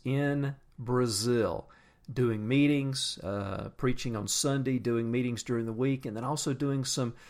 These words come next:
uh, training and, and, and teaching for their leadership and for their team. And, uh, you know, who knows? We all need, uh, more leadership skills. We all need somebody from the outside sometimes who can come in and see things that other people don't.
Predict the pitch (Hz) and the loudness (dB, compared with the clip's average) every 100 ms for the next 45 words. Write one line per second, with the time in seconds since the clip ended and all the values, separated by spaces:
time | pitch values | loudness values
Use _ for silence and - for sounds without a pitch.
0 | - - - 120 113 107 113 _ - - | -20 -12 -4 0 2 0 -4 _ -4 2
1 | 156 156 156 151 147 127 113 127 117 110 | 4 4 4 2 2 0 -2 -2 -4 -4
2 | 117 107 - 165 151 - 139 131 123 113 | -6 -6 -4 -4 -4 -2 -4 -2 -2 0
3 | 107 135 151 143 - 143 135 123 104 107 | 2 2 2 0 0 0 0 -4 -6 -4
4 | 98 - - 147 143 143 139 - - - | -4 -6 -4 0 2 0 -2 -8 -20 -20
5 | - - 127 135 131 120 110 107 120 123 | -20 -6 2 4 4 2 2 0 0 -2
6 | 123 - 165 165 143 110 120 127 147 170 | -2 -2 0 2 2 2 0 2 4 4
7 | 160 139 117 123 123 - - _ - - | 2 0 0 -2 -4 -12 -20 _ -20 -8
8 | 113 107 98 104 127 131 127 143 139 - | -4 -2 -2 0 4 4 4 4 4 2
9 | 135 - - 131 123 120 120 - 107 113 | -2 -4 -2 0 2 0 -4 -6 -2 2
10 | 135 147 135 135 135 135 - - - - | 4 4 2 2 2 0 -4 -16 -14 -4
11 | - 131 131 123 - 135 127 120 127 - | 0 4 2 2 -2 -4 -2 2 2 2
12 | 135 127 127 139 127 127 123 139 120 113 | 2 2 0 -2 -2 -2 -2 -4 -6 -8
13 | - 127 127 117 104 - 131 139 131 113 | -6 -4 -2 -4 -4 -2 -2 0 0 -2
14 | 107 113 123 110 135 110 101 127 131 131 | 0 2 2 2 0 0 0 4 4 4